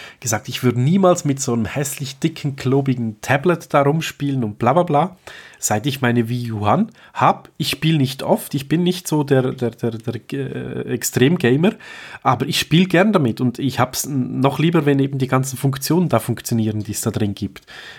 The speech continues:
Mit Reinpusten und Bewegung, also Gyrometer und, äh, Gyroskop und so weiter.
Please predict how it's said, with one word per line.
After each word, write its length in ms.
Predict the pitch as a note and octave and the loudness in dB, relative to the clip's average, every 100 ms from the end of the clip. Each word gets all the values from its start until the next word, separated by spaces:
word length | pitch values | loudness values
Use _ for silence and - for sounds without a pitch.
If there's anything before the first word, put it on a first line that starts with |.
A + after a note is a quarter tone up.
| - A2+ | -10 -2
Mit 260 | G#2+ A#2+ | -2 2
Reinpusten 680 | A2+ D3+ D3 A#2+ - - A#2 | 2 2 2 0 0 -4 -4
und 300 | A2 G#2 - | -2 -4 -2
Bewegung, 480 | G#2+ A#2 C3+ B2+ G#2+ | 2 4 2 0 0
also 300 | G2 G#2 F#2 - | 0 -2 -4 -6
Gyrometer 760 | - C3 B2 A#2+ G#2+ - A2 G#2+ | 2 4 4 4 0 0 -4 -2
und, 120 | A2+ | -2
äh, 160 | A2+ G#2 | -2 0
Gyroskop 800 | C#3+ B2+ A2+ - - A#2+ A2 A2+ | 2 2 0 -8 -2 0 0 -4
und 120 | A2 | -4
so 120 | A2 | -4
weiter. 380 | G2 G2+ A2 | -6 -6 -6